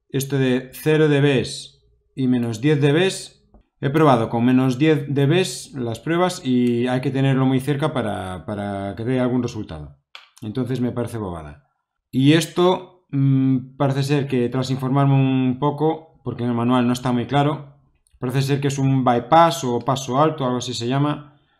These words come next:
He probado los dos modos y no he notado diferencia, o sea que la prueba que vais a escuchar estará así, en la rayita continua. Aquí, ¿vale? Después, respecto al Blue Yeti,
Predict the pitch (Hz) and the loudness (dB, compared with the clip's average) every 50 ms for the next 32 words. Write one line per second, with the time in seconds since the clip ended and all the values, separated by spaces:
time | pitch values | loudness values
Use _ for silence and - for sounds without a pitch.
0 | _ _ _ _ - - 135 139 139 143 143 139 139 135 131 131 131 123 120 117 | _ _ _ _ -6 -4 -2 0 2 2 4 6 6 6 6 4 4 4 4 4
1 | 120 127 123 123 139 127 135 147 151 147 160 165 151 135 - - 131 127 127 123 | 4 2 2 2 2 2 2 4 4 4 2 0 0 -2 -4 -2 0 2 2 2
2 | 120 120 120 123 117 113 110 104 - 110 101 98 87 - - 98 90 - 110 104 | 0 0 -2 -2 -2 -2 -2 -4 -6 -8 -8 -8 -10 -10 -12 -14 -12 -10 -10 -10
3 | 101 101 107 110 107 104 104 - - - 117 110 117 113 - 131 139 139 135 135 | -8 -6 -6 -4 -4 -4 -6 -8 -10 -10 -8 -8 -6 -4 -2 0 2 2 2 2
4 | 139 135 135 131 127 120 - - 120 - 147 156 160 160 160 - - _ _ _ | 2 0 0 0 -2 -4 -6 -6 -6 -2 0 0 0 0 -2 -10 -18 _ _ _
5 | _ _ - 123 - - 127 123 127 123 120 - - 80 69 69 - - - 143 | _ _ -12 -10 -6 -2 0 2 2 2 0 -2 -6 -12 -12 -14 -16 -16 -14 -10
6 | 113 110 110 107 104 110 110 117 117 117 117 110 107 107 107 104 101 98 98 107 | -10 -8 -8 -6 -6 -6 -6 -6 -6 -4 -4 -4 -4 -4 -4 -4 -6 -6 -8 -10
7 | 101 92 92 85 80 71 71 - - _ _ _ _ _ _ _ _ _ _ _ | -10 -10 -12 -12 -14 -14 -16 -18 -20 _ _ _ _ _ _ _ _ _ _ _
8 | _ _ - 104 95 98 98 82 - - _ _ - 127 143 165 165 143 - - | _ _ -18 -16 -14 -12 -12 -14 -14 -18 _ _ -8 -6 -4 -4 -6 -8 -14 -20
9 | _ _ _ _ _ _ _ _ _ _ - 127 139 139 139 170 147 120 107 117 | _ _ _ _ _ _ _ _ _ _ -6 -2 -2 0 2 2 2 2 2 -2
10 | 120 - - 139 135 139 139 135 135 135 135 131 131 131 131 131 131 131 131 127 | -4 -2 -2 -4 -2 0 2 4 6 6 6 6 4 4 2 2 0 0 0 0
11 | 127 123 123 151 165 151 139 165 170 139 190 208 220 - - - _ _ | 0 0 0 0 2 2 2 0 0 0 -2 -4 -4 -4 -8 -16 _ _